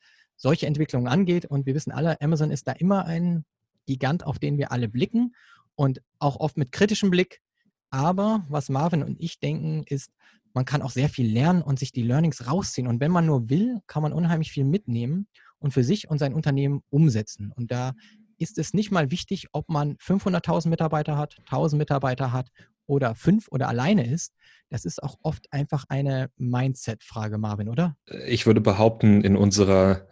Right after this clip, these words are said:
Speaker 2: äh, globalisierten, digitalen Welt sind ja solche Einblicke in multinationale Konzerne auch sehr wichtig, weil die Entscheidungen, die dort getroffen werden, natürlich unser Leben auch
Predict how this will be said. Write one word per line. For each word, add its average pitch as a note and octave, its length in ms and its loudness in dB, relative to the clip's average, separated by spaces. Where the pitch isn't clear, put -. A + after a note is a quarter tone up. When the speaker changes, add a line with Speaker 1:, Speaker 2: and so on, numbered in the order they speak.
Speaker 2:
äh, F#2 220 4
globalisierten, G#2 1300 4
digitalen G#2 640 2
Welt A2 280 4
sind G2+ 240 2
ja G2+ 120 6
solche G2 520 2
Einblicke A2 640 4
in G2+ 560 2
multinationale G#2+ 1000 2
Konzerne A2 840 -2
auch G2 340 -2
sehr G#2 280 0
wichtig, A2+ 320 -4
weil G2+ 160 2
die G2+ 260 -6
Entscheidungen, G#2+ 640 2
die F#2+ 140 -4
dort F#2+ 280 -2
getroffen G2 420 -6
werden, F#2 220 0
natürlich F#2+ 380 -6
unser F#2 200 0
Leben G2+ 260 0
auch F#2 260 0